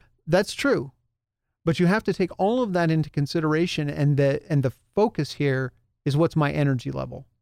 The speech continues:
Do I have the energy that's going to be required to make this work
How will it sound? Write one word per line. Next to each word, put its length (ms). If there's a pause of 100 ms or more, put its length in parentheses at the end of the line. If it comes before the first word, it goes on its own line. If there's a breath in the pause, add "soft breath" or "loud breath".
(300)
Do 260
I 120
have 480 (240)
the 200 (100)
energy 600 (960)
that's 140
going 140
to 60
be 100
required 800 (520)
to 80
make 240
this 200
work 520